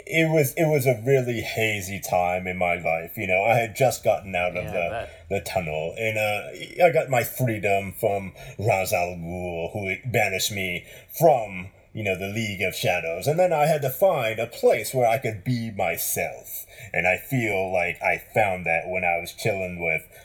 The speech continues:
Speaker 1: uh, Simon Rex and, uh, Carmen Electra and Jenny McCarthy and Bill Bellamy, all the greats of M T V. Uh,
Speaker 2: All the spring break greats. <laughs>
Speaker 1: Yeah, I mean,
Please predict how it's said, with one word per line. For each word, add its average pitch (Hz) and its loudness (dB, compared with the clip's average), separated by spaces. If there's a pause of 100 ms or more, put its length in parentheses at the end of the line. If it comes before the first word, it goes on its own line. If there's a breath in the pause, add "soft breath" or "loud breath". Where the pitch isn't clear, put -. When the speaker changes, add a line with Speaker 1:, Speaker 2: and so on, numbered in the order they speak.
(140 loud breath)
Speaker 1:
uh, 82 -2
Simon 101 0
Rex 90 0 (240 loud breath)
and, 80 0
uh, 80 -6
Carmen 117 4
Electra 92 0 (260 loud breath)
and 76 -2
Jenny 107 4
McCarthy 95 -2
and 82 -4
Bill 107 0
Bellamy, 85 -2
all 160 8
the - -10
greats 101 -2
of 90 -2
M 92 0
T 98 -6
V. 85 -6 (320 loud breath)
Uh, - 2 (340)
Speaker 2:
All 160 2
the 151 -2
spring 139 -6
break 120 -10
greats. - -6 (100)
<laughs> - -6
Speaker 1:
Yeah, 180 0 (100)
I 175 6
mean, 143 0